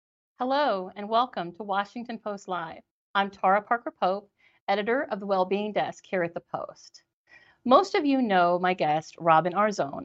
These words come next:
as the lead instructor of Peloton. I'm delighted to say Robin is joining me today to talk about movement and how movement has influenced her life and how it can influence yours too.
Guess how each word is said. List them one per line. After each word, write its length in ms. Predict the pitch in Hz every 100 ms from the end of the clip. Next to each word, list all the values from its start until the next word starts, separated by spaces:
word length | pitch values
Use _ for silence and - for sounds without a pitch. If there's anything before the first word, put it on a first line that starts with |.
| -
as 160 | 175 180
the 100 | 185
lead 240 | 202 226
instructor 640 | 180 - 196 175 - 143 -
of 100 | 185
Peloton. 540 | - 277 262 - 107 - _ _ _ _ -
I'm 140 | 220 247
delighted 400 | 233 233 294 339
to 80 | 339
say 240 | 277 240
Robin 380 | 220 185 190 196
is 140 | 190
joining 340 | 196 185 185 180
me 80 |
today 320 | 175 170 165 170
to 100 | 185
talk 220 | 208 208
about 240 | 202 190
movement 680 | 208 220 285 220 175 - - _ _ _
and 120 | 214
how 160 | 214 240
movement 500 | 240 285 311 330 285
has 160 | 233 214
influenced 480 | 208 - 208 196 -
her 140 | 302 302
life 320 | 233 202 208 208
and 100 | 196
how 120 | 208
it 100 | 196
can 100 | 196
influence 480 | 202 190 196 190 190
yours 320 | 175 175 -
too. 460 | - 170 160 -